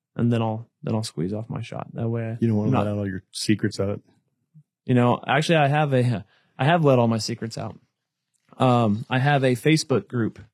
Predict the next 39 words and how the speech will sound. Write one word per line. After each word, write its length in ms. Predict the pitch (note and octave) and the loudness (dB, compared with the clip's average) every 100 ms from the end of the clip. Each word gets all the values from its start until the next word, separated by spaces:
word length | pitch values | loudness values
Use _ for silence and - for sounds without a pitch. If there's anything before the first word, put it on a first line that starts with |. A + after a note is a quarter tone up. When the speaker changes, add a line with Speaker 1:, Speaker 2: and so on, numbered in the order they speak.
| _ A#2 | _ 2
Speaker 2:
Mm-hmm. 260 | A2+ B2+ C#3+ - | 4 4 4 0
Speaker 1:
that, 360 | B2 A#2+ A#2+ B2+ | 2 2 0 -2
uh, 160 | A#2+ G2+ | -2 -2
it's 160 | A#2+ | -2
a, 100 | B2 A#2 A#2+ | -2 -2 -4
it's 120 | A#2 | -8
a 40 | |
private 380 | A2+ - C#3 C3+ | -6 -2 0 0
group 340 | B2 C#3 C#3+ B2+ - | 0 0 0 -2 -4
on 160 | - C3 | -2 0
my 120 | C3 | 0
Facebook 440 | B2+ C#3 - B2 - | 0 -2 -2 -8 -4
page 340 | A#2+ A#2 A#2 | -2 -2 -2
that 200 | A#2 - _ | -4 -4 _
you 160 | A#2+ A#2+ | -6 -2
can 200 | A#2+ A#2+ | -2 -2
click, 340 | - A#2+ A#2 | -4 -4 -4
like, 320 | A2 A2+ - _ _ _ | -6 -8 -12 _ _ _
support 540 | - A2 - B2 B2+ _ _ _ _ _ _ - | -10 -8 -4 -2 -2 _ _ _ _ _ _ -2
Ryan 200 | B2+ B2 | 0 0
Cheney, 240 | B2+ B2 | -2 -2
or 320 | B2+ B2 B2 | -2 -2 -2
maybe 220 | B2 B2+ A#2+ | -2 -2 -2
it 60 | |
says 160 | B2+ A2+ | -2 -4
subscribe 600 | A2 A2 - B2 B2+ B2 | -8 -10 -4 0 0 0
or 40 | |
something 180 | B2+ G2+ | -2 0
like 140 | C#3 B2+ | 0 0
that. 260 | C#3 B2+ - _ _ _ _ _ _ _ | 0 -2 -8 _ _ _ _ _ _ _
And 420 | A#2+ A#2 A2+ A2+ | -2 0 0 0
it's 160 | A2 - | -2 -4
ten 200 | - C#3 | 0 2
bucks 260 | C3+ C3 C3 | 2 0 0
a 40 | |
month. 360 | C3 C3 G2 _ _ _ - | 0 0 -4 _ _ _ -4
And 520 | A#2 A2+ A2+ A2 B2 _ | -2 0 -2 -4 -8 _
I 100 | - | -4
have 340 | A2+ A#2 A2+ | 0 0 -2